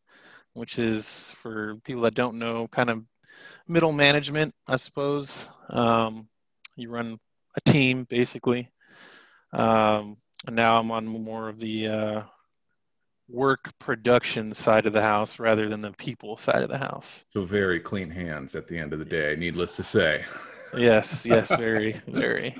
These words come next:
Speaker 2: Well, shoot, I'm super glad that we were able to kinda get our schedules matched up, 'cause I know it's been kinda, uh, hectic with you working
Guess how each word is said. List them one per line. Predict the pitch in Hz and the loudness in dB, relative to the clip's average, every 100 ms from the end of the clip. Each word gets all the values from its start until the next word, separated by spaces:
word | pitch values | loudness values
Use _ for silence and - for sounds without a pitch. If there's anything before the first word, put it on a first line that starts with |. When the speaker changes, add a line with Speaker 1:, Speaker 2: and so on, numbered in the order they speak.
| 196 | -4
Speaker 2:
Well, | 165 143 123 | 2 6 6
shoot, | 113 143 117 | 6 4 4
I'm | 117 | 2
super | - 156 104 | 2 -2 2
glad | 107 110 101 | 4 4 4
that | 104 98 | 4 4
we | 104 | 2
were | 101 | 4
able | 101 98 | 2 2
to | 95 85 - | 2 0 -2
kinda | 107 95 87 | -4 0 0
get | 82 104 | 2 2
our | 92 80 | 4 2
schedules | - 107 95 101 98 95 - | 0 0 0 0 -2 -4 -4
matched | 101 92 - 95 | -2 -2 -2 -6
up, | |
'cause | - | -4
I | 98 | -4
know | 90 | -4
it's | 85 | -6
been | 90 | -8
kinda, | 87 92 85 82 78 78 78 90 82 | -4 -2 0 0 0 -2 -4 -4 -6
uh, | |
hectic | 82 101 - 101 | -2 -2 0 -2
with | - 95 | -2 -6
you | 95 | -2
working | 90 87 90 82 82 | -2 -2 -4 -6 -8